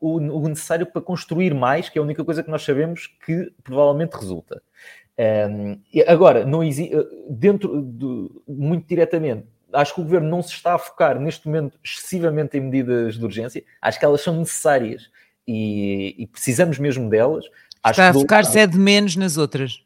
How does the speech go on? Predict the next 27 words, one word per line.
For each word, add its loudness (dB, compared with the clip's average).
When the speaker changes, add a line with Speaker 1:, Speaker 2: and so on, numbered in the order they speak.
Speaker 1:
Acho 2
que 2
do, -4
é 6
justo -4
dizer 0
que 0
acordou 2
muito -2
tarde 2
para -2
o -6
problema -2
da 4
habitação -2
e 0
acho 0
que -4
é 0
justo -10
dizer -4
também -4
que -4
acordou 0
quando -4
o -2
ministro, -4